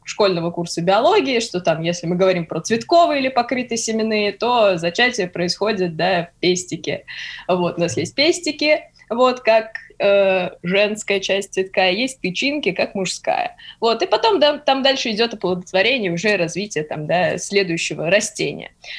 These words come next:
Вот, эм, голосеменных очень похоже, но все-таки отличается. И есть еще такая, знаете, совсем примитивная группа растений, это споровые.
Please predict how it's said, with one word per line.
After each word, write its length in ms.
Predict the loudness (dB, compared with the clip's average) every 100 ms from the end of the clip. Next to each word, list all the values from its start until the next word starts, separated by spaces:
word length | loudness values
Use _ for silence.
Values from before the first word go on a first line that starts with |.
| -8 0
Вот, 300 | 2 2 0 2 4 4 4 4
эм, 920 | 4 4 4 2 2 0 0 -2 -4 -4
голосеменных 720 | 0 0 0 0 2 2 2
очень 260 | 0 0 0
похоже, 560 | 0 2 2 4 2
но 220 | 2 0 0
все-таки 300 | -6 -2 -2
отличается. 680 | 0 0 4 4 4 0
И 40 | 0
есть 240 | 0 0
еще 200 | -2 0
такая, 340 | 0 4 4 4
знаете, 300 | 0 -2 0
совсем 440 | 0 0 -2 -2
примитивная 540 | -6 -8 -6 -6 -4
группа 280 | -4 -4 0
растений, 440 | 0 0 0 0 0
это 120 | -2
споровые. 720 | -6 -4 2 2 2 -6